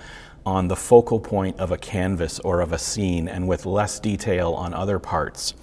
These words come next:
Matthew is focusing in on the detail of this final week of Jesus' life and ministry.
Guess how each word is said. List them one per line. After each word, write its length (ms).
Matthew 640
is 240
focusing 720
in 200
on 120
the 100
detail 600
of 140
this 200
final 680
week 400
of 160
Jesus' 760
life 560
and 220
ministry. 480